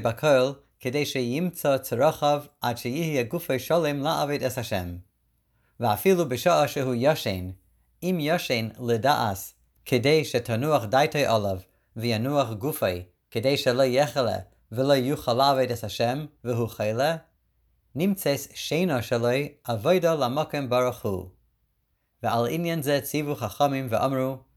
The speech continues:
וכל מעשיך יהיו לשם שמיים.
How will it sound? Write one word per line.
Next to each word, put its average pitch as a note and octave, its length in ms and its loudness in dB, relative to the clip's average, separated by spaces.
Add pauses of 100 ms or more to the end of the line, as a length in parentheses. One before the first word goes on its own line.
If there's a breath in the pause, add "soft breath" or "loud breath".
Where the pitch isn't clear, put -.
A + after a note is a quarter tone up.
(340)
וכל E3 460 2
מעשיך C#3+ 520 -2
יהיו C#3+ 480 -2
לשם B2+ 380 -4
שמיים. G2 540 -4